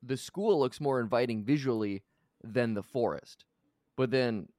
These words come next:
it seems like thematically it wants us to go to the forest. And it doesn't quite match.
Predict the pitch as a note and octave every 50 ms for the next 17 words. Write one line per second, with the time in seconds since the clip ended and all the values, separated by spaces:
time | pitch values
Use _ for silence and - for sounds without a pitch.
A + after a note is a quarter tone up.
0 | _ - B2+ B2+ A#2+ - D3 C#3 C3 B2 A#2 G#2 - - C#3+ C3 C3+ D#3 D#3+ D#3+
1 | D3+ D3+ - C#3+ B2+ A2+ G#2 A#2+ B2 B2 B2 - A#2+ A#2 - - B2 G#2+ F#2+ A#2
2 | B2 A#2+ A2+ - B2+ A2+ F2 F#2+ G2 - - C3 G#2 F#2 D#2+ - - - - -
3 | _ _ _ _ _ _ _ _ _ _ _ _ _ _ _ _ _ _ _ _
4 | _ _ _ _ _ C3 B2+ A#2+ A#2+ G#2+ C#3+ C#3+ C3 C3 A#2+ - - - - C#3+
5 | C3 B2 G2+ F#2+ G#2+ G2+ D#2 B1+ - - - - -